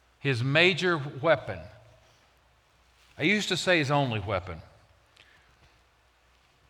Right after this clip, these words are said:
but as we'll talk about next week, i-, it's his predominant weapon,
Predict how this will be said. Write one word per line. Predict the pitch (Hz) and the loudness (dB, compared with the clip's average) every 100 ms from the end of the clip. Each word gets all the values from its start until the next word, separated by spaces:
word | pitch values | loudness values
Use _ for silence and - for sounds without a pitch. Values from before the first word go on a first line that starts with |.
| _ _ | _ _
but | 131 147 | 0 2
as | 156 | 2
we'll | 143 | 0
talk | 170 180 | 2 2
about | 180 160 151 | 4 4 4
next | 151 - 147 | 0 -4 -6
week, | 139 110 - - | -6 -6 -12 -14
i-, | |
it's | 120 127 139 - | -12 -6 -6 -2
his | 170 151 | -4 -2
predominant | 165 147 185 190 165 117 98 104 | -2 4 8 8 6 -2 -6 -10
weapon, | 98 - 90 | -10 -10 -20